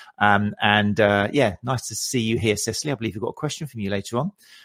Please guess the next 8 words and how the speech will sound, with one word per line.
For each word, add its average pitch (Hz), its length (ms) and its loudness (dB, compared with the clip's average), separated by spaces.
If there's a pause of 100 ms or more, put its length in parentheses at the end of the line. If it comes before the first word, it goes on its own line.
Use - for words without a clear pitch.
Cecily 110 320 -8
says, 110 260 -4
"Listening 147 240 -2
to - 80 -4
some 160 140 -4
Supergrass. 123 720 -2 (160)
Howdy 117 380 -2
all." 113 260 0